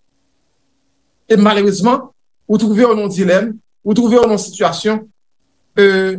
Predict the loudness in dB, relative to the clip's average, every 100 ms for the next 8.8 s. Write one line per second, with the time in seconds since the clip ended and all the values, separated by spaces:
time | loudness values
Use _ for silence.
0 | -8 -2 -2 0 -2 -2 -4 -8 -8 -8
1 | -6 -6 -4 -2 -2 -4 -4 -4 -4 -6
2 | -8 -10 _ _ _ _ _ _ _ _
3 | _ _ _ _ -4 -2 -2 -6 -18 _
4 | _ -2 -2 0 0 0 0 0 2 0
5 | 0 0 0 -2 -4 -4 -2 0 0 -6
6 | -12 _ _ _ _ _ _ 0 2 2
7 | 0 2 2 2 0 0 -4 -6 -6 -2
8 | -2 -2 -6 -4 -2 -2 -4